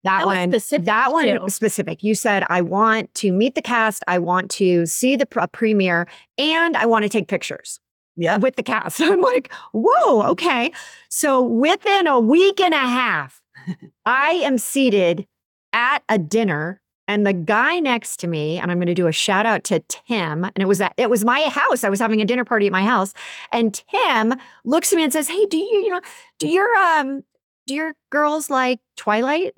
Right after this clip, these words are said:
Speaker 1: I'm like, "Are you kidding me?" And I'm thinking, "Of course, this is just, like, small banter talk." And he said, "Well, I've got one ticket or two tickets, two tickets to the premiere."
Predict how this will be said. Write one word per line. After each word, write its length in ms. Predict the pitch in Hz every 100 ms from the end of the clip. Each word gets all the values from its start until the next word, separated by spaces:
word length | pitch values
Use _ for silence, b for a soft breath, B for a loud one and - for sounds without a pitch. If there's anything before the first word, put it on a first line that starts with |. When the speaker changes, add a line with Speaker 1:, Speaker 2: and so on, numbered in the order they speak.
| -
Speaker 1:
I'm 140 | 175
like, 220 | 165 151
"Are 60 | 165
you 160 | 160 147
kidding 360 | - 165 151
me?" 280 | 156 160 180 b b -
And 100 | 247
I'm 100 | 247
thinking, 340 | 233 202 180
"Of 120 | 170
course, 300 | - 165 165
this 160 | 175 156
is 80 | 170
just, 280 | 170 156 -
like, 200 | 156 -
small 300 | - 170 165
banter 520 | 160 151 151 151 151
talk." 320 | 165 147 151
And 80 | 156
he 60 |
said, 200 | 165 202 196
"Well, 260 | 226 226 - B B B
I've 140 | - 262
got 240 | 349 285
one 340 | 196 202 214 233
ticket 420 | - 233 190 160 208
or 80 | 190
two 200 | 339 381
tickets, 520 | 330 202 180 - - B B B
two 220 | - 392
tickets 440 | - 392 294 269 -
to 180 | - 254
the 120 | 214
premiere." 760 | - 233 220 233 392 226 -